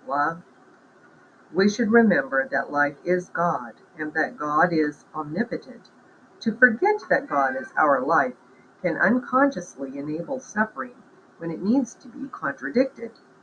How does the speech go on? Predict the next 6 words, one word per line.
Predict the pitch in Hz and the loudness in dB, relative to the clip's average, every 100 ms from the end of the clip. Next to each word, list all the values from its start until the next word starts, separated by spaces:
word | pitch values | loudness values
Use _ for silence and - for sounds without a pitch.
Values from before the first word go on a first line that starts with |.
| - _ - - _ _ _ _ _ | -20 _ -20 -20 _ _ _ _ _
Not | 143 151 - | 4 4 4
understanding | 156 156 - 170 165 156 151 147 | 0 -4 -4 -4 -2 -2 -6 -8
divine | - 151 170 190 | -2 0 2 -2
science, | - 139 139 185 - _ - - _ | -8 -14 -10 -12 -12 _ -20 -20 _
the | 185 | -6
sick | 185 - 247 | -6 -2 -2